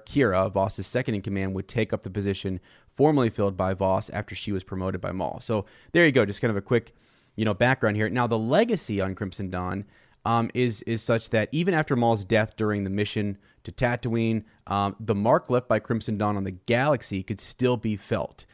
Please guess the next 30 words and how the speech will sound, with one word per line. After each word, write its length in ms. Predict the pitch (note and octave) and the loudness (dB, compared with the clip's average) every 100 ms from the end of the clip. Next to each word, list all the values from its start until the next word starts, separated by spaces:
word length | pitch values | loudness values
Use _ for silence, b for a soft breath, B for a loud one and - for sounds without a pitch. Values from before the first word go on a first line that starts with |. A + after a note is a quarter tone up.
| b b | b b
In 120 | G2 | -2
the 60 | G2+ | 0
years 340 | A#2+ D3+ D3+ | 2 0 0
following 340 | - B2 B2 | 2 4 4
the 80 | A#2 | 0
formation 480 | - A2 G#2+ G#2 A2 | 0 0 0 -2 -4
of 60 | G2 | -2
the 40 | |
Galactic 380 | G#2 G2 - - | 0 0 -2 -8
Senate, 400 | - A#2+ A#2 - b b b | -2 -2 -2 -8 b b b
uh, 160 | G2+ G2 | 0 2
of 100 | G2 | 2
the 60 | G2+ | 2
New 140 | G#2 | 0
Republic 580 | G2+ - A#2+ G#2+ A2 - | -2 0 0 2 -2 -4
in 300 | G#2 G2+ G2 | -4 -2 -4
four 300 | G2 A#2+ A#2 | -4 -2 0
A 100 | G2+ | 0
B 100 | G2+ | -2
Y, 380 | F#2+ G2+ G#2 G2+ | -2 2 2 0
criminal 400 | - C3 E3 F#3 | -2 0 0 0
organizations 680 | C3 A#2+ G#2 G#2 G2+ G#2 F#2 | 0 0 0 0 0 -4 -4
that 120 | G2 | -4
evolved 500 | F#2+ G#2+ G#2+ B2+ C#3+ | -2 2 4 4 0
from 220 | - A#2+ | -4 -6
Crimson 560 | - A#2+ A2 - G#2 F#2 | -4 -4 -4 -4 -6 -4
Dawn 480 | B2+ C#3+ G2 D#2+ A#2 b b b | -4 -2 -2 -4 -8 b b b
held 440 | A#2+ A#2 B2 A#2 - b | -2 2 0 -2 -10 b
substantial 640 | b A#2 - A2 G2 G2 F2 | b -8 -2 -2 -2 -4 -8
power. 560 | - B2 G#2+ A1+ - | -2 0 0 -4 -12